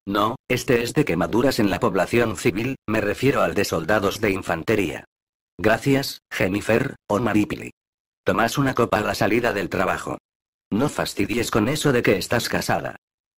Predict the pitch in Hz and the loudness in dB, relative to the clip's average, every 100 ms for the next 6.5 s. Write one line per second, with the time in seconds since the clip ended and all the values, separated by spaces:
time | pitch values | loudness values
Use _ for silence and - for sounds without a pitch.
0 | _ 95 139 147 131 120 123 113 117 123 | _ 0 2 2 2 0 0 -2 2 2
1 | 92 - 87 - - _ _ _ _ _ | 0 -2 -4 -4 -12 _ _ _ _ _
2 | _ _ _ - 110 127 107 101 98 101 | _ _ _ 0 2 2 0 0 0 0
3 | 98 104 104 110 101 101 - - _ _ | 0 0 0 -2 0 -2 -4 -16 _ _
4 | 202 127 156 160 139 120 104 120 107 - | 2 2 2 2 2 2 2 2 -2 -2
5 | 95 135 139 117 120 117 120 127 - 87 | 0 0 0 0 2 2 -2 -4 -2 -2
6 | 78 117 123 131 | 2 0 2 0